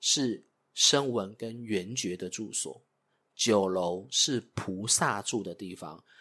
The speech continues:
十楼是佛住的地方。那也就是说，我们如果要一直要提升自己心灵的话，我们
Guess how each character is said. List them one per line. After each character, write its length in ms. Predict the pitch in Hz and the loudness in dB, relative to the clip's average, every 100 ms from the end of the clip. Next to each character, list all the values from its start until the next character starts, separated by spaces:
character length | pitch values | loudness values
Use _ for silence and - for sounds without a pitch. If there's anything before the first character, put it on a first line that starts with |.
| - | -10
十 420 | - - - 92 107 | 2 6 6 4 0
楼 320 | 117 92 95 | 2 0 2
是 340 | - - 110 | 0 2 0
佛 380 | 101 - 95 85 | -2 -4 -4 -4
住 240 | - - 92 | -2 -2 -2
的 120 | 80 | -8
地 220 | 90 82 | -12 -14
方。 280 | - - - _ _ _ - | -16 -18 -18 _ _ _ 2
那 100 | 226 | 6
也 180 | 175 | 6
就 220 | 117 156 156 | 6 4 4
是 80 | |
说， 340 | - 135 131 131 _ _ _ | 6 6 6 2 _ _ _
我 200 | 127 123 | 8 8
们 320 | 123 127 147 | 8 4 4
如 340 | 135 127 127 165 | 0 0 0 0
果 360 | 208 143 98 | 4 6 6
要 360 | 110 139 135 - | 2 0 0 -2
一 120 | 156 139 | -2 -2
直 300 | - 113 - | -2 -4 -4
要 140 | 156 143 | -4 -2
提 300 | - 110 107 | -4 -4 -2
升 240 | 143 131 | -2 -2
自 120 | 131 | -4
己 120 | 120 | -4
心 320 | 98 - 113 107 | -2 -4 -4 -8
灵 180 | 95 | -8
的 160 | 92 90 | -10 -12
话， 280 | - 113 98 | -6 -4 -2
我 120 | 98 | -4
们 240 | 92 90 | -6 -8